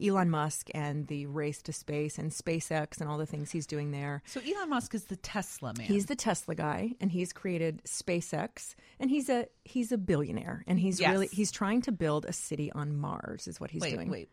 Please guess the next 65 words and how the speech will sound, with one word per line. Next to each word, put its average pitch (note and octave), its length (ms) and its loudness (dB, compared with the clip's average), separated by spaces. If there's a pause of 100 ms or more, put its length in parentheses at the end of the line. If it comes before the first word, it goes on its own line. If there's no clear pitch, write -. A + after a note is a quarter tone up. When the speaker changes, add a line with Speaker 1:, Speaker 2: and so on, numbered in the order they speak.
(140)
Speaker 2:
excuse F#3+ 240 -6
me? A3 160 -2 (160)
Speaker 1:
That's F#3+ 180 0
what B3 60 6
he A#3+ 60 8
wants. - 220 0
He F#3 60 0
wants F#3 180 2
to, - 60 0
like, E3+ 200 2
colonize G#3 380 6
Speaker 2:
Colonize A#3 240 4
Speaker 1:
Mars F#3+ 200 4
Speaker 2:
Mars. D3 320 2
That's E3+ 300 0
Speaker 1:
and G3 80 4
Speaker 2:
his D#3 80 2
Speaker 1:
give E3+ 180 2
us F#3 140 0
an A#3 80 6
option. D#3+ 340 2
Speaker 2:
jam. A2+ 300 0
Speaker 1:
What F3+ 180 0
planet F#3 320 -2
do A3+ 80 -4
you A3 100 0
want? A3 280 0
Let's D#3 240 -4
go D3+ 120 -2
to D3 60 -2
Mars. - 220 -4
That's - 180 -4
what G#3 60 0
he G#3+ 80 2
wants. - 320 -4 (600)
Speaker 2:
Really? G#4 580 -2 (100)
Speaker 1:
And G3+ 80 6
I G#3+ 60 8
know A#3 80 8
you're A3+ 200 4
afraid B3+ 200 2
of F#3 80 -2
flying, A3 460 0
so - 160 4
the A#3+ 100 10
idea C4+ 60 8
Speaker 2:
Well, C4 120 10
Speaker 1:
of C4 60 10
Speaker 2:
I - 40 6
was G4 40 0
Speaker 1:
getting A3+ 180 6
you A3 80 8
to G3+ 60 6
Speaker 2:
saying, - 120 4
Speaker 1:
Mars. G#3+ 500 4
Speaker 2:
no, A#3+ 200 2
I, B3 240 6
Speaker 1:
<laughs> - 40 -14
Speaker 2:
I C4+ 240 8
can't D4+ 320 2
even F#3 220 -2
go F#3+ 140 2
to, D#3+ 240 0
you F#3 140 -2
know, C#3 380 -2